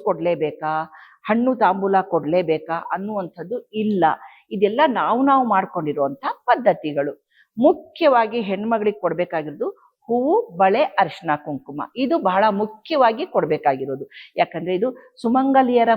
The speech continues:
ಪೂಜೆ. ಸುಮಂಗಲಿ ಅಂದಾಗ ಬರುವಂತಹ ಮೊದಲ ಒಂದು ಆದ್ಯತೆ ಅರಿಶಿನ, ಕುಂಕುಮ, ಬಳೆ ಮತ್ತು ಹೂವು, ಇದಿಷ್ಟಕ್ಕೆ ಬರೋದು ಆದ್ಯತೆ. ಹಾಗಾಗಿ ಇದಕ್ಕೂ ಹೆಚ್ಚಾಗಿ ನಿಮಗೆ ಕೊಡುವ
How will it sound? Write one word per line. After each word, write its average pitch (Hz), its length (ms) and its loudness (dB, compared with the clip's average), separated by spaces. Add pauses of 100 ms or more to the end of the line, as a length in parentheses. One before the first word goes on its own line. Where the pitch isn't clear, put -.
ಪೂಜೆ. 202 300 2 (400)
ಸುಮಂಗಲಿ 277 560 4 (160)
ಅಂದಾಗ 165 400 0 (280)
ಬರುವಂತಹ 208 540 0 (640)
ಮೊದಲ 269 280 2 (200)
ಒಂದು 220 180 -2 (600)
ಆದ್ಯತೆ 202 500 0 (540)
ಅರಿಶಿನ, 202 360 -6 (320)
ಕುಂಕುಮ, 220 440 -2 (480)
ಬಳೆ 202 220 4 (280)
ಮತ್ತು 208 220 -8 (120)
ಹೂವು, 156 280 0 (400)
ಇದಿಷ್ಟಕ್ಕೆ 254 560 -2 (120)
ಬರೋದು 165 300 2 (160)
ಆದ್ಯತೆ. 160 440 -2 (400)
ಹಾಗಾಗಿ 170 560 -2 (580)
ಇದಕ್ಕೂ 208 360 0 (100)
ಹೆಚ್ಚಾಗಿ 285 580 2
ನಿಮಗೆ 269 200 2 (100)
ಕೊಡುವ 240 180 4